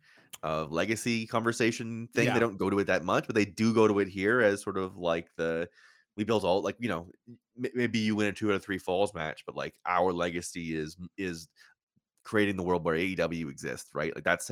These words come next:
Speaker 1: that's how great we are, is this all is built on our backs. They don't go to it a lot, but I thought it's, it's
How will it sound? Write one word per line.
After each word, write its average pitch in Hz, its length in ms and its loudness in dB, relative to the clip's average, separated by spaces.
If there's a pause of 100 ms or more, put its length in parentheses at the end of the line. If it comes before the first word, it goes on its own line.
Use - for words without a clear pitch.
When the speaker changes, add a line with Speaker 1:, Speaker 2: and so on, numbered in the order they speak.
Speaker 1:
that's 110 140 2
how 110 120 6
great 90 280 2
we 87 160 -2
are, 80 200 0
is 80 80 -4 (460)
this 110 160 0
all 92 240 6
is 85 120 -2
built 82 260 -4
on 85 100 -8
our 78 120 -6
backs. 78 240 -6
They 120 80 -2
don't 120 160 0
go 104 80 2
to 98 100 -2
it 98 60 2
a 95 40 4
lot, 90 420 2
but 92 80 -2
I 90 40 -2
thought 90 260 2
it's, - 120 -6
it's - 200 -6